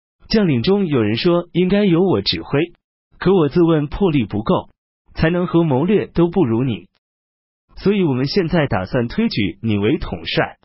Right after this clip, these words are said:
大家同心协力。”江方兴十分喜悦，满口承诺。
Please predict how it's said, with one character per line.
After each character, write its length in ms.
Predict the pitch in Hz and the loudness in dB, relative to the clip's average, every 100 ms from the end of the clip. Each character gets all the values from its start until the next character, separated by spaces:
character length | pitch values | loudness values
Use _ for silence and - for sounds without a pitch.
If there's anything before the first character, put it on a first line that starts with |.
| _ _ _ - | _ _ _ -2
大 140 | 156 | 0
家 200 | 175 185 | 0 -2
同 300 | - 117 143 | -2 -2 -2
心 240 | - 240 | -2 -2
协 220 | 214 - 254 | -2 -2 0
力。” 240 | - - _ _ _ _ _ _ _ _ - | -2 -4 _ _ _ _ _ _ _ _ -2
江 180 | 185 180 | -2 0
方 160 | 208 | 0
兴 300 | 196 220 226 | 0 -2 -2
十 240 | - - 139 | -2 -2 0
分 200 | 240 233 | 0 -2
喜 200 | - 85 | -6 -6
悦， 300 | 113 120 - _ _ _ _ - | -2 -2 -4 _ _ _ _ 0
满 200 | 147 196 | 0 0
口 220 | 127 92 | -2 -4
承 220 | - 104 | -4 -2
诺。 280 | 170 131 | -2 -2